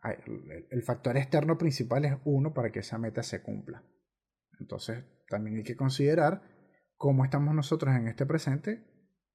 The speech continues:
para trabajar en obtener o lograr esa meta que nos hemos trazado. Y eso va a depender, si se dan cuenta, de un poquito de cada una de las cosas anteriores que he mencionado hoy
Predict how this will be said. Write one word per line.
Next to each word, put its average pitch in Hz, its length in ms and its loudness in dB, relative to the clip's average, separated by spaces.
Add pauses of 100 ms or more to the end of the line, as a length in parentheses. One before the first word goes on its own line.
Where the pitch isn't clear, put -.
para 131 420 2
trabajar 113 680 0
en 123 280 -4
obtener 123 640 -4
o 127 100 0
lograr 113 520 -2
esa 120 300 -4
meta 120 600 -2
que 117 260 -2
nos 110 160 -6
hemos 101 200 -8
trazado. - 460 -10 (760)
Y 107 180 0
eso 113 200 0
va 120 100 4
a 135 40 8
depender, 170 480 4
si 120 140 -4
se 107 100 -2
dan 107 140 -2
cuenta, 139 340 2
de 175 200 2 (440)
un 139 200 6
poquito 165 440 2
de 139 140 4
cada 113 240 -4
una 127 180 0
de 139 60 2
las 131 140 0
cosas 117 360 -6
anteriores 110 560 -4
que - 580 -8 (480)
he 110 200 -4
mencionado 123 720 0
hoy 156 220 0